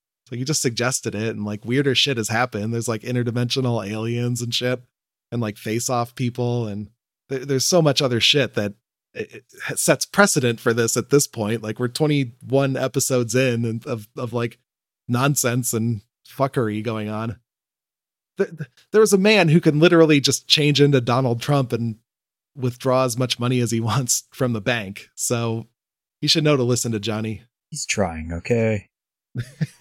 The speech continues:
Speaker 2: He's trying his
Speaker 1: Y-,
Speaker 2: best.
Speaker 1: yeah, he is.
Speaker 2: What more, what more do you expect from him?
Speaker 1: Oh, uh, the other thing, too, is, like, Charlie does mention that there's nothing illegal about cloning and keeping clones captive. And so he's like,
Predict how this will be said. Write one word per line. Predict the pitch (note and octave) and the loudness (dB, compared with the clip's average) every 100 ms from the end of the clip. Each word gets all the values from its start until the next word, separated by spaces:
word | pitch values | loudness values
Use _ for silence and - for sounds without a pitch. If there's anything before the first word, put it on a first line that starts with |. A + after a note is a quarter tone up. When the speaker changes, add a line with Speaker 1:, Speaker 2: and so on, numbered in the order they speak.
| C#3+ - E3+ - - | -12 -8 -8 -8 -10
Speaker 2:
He's | C#3 - - | -10 -8 -4
trying | - D#3 C#3+ | -2 0 0
his | A#2+ | 0
Speaker 1:
Y-, | C3 | 0
Speaker 2:
best. | G2 F#2 | -2 -2
Speaker 1:
yeah, | B2 C3 | 0 0
he | C3+ C3+ | 0 0
is. | C3+ C3 - _ _ | -2 -4 -12 _ _
Speaker 2:
What | F3 E3+ | -4 -2
more, | D#3+ F3 - | 0 -2 -2
what | E3 F3+ | -2 0
more | F3+ F3+ | 2 4
do | |
you | F3+ D#3+ | 4 2
expect | - - F3 - | -2 -4 -4 -4
from | F#2 | -8
him? | E2 E2 _ _ _ _ _ | -10 -16 _ _ _ _ _
Speaker 1:
Oh, | G3+ C#3+ | 6 6
uh, | D3+ F3+ D#3+ C#3+ - _ _ _ | 4 0 0 -10 -12 _ _ _
the | - A3+ | 2 2
other | C#4 | 4
thing, | E3 C#3+ | 2 2
too, | - A#3 | 2 4
is, | C#3+ B2 | 4 4
like, | B2+ A#2+ - _ _ _ _ - | 0 0 -10 _ _ _ _ -6
Charlie | - A3 F#3 | 2 4 6
does | E3 E3 B2+ | 6 6 4
mention | C#3+ C#3+ E3 D3+ | 2 4 6 4
that | C3+ | 4
there's | C#3 B2 | 2 4
nothing | C#3 C3+ D3+ C3 - | 0 2 0 0 0
illegal | C#3 B2 B2 D3 D3 C#3 | 0 0 2 2 2 -2
about | B2+ B2 A#2+ A2+ _ - | -4 -2 -2 -4 _ -10
cloning | C3 B2 C#3+ C#3+ B2 | -4 -2 0 0 -2
and | A2 G#2 _ _ _ _ | -4 -6 _ _ _ _
keeping | - D3+ C#3 B2+ | -4 -2 0 -2
clones | - B2+ B2+ A#2 | -2 -2 0 -2
captive. | - B2+ B2 - D#3 D#3 C#3 _ _ _ _ | -6 -2 -2 2 2 2 -2 _ _ _ _
And | B2 A#2+ | -6 0
so | C3+ | 2
he's | C3 | 2
like, | B2+ A2+ - | 0 -2 -6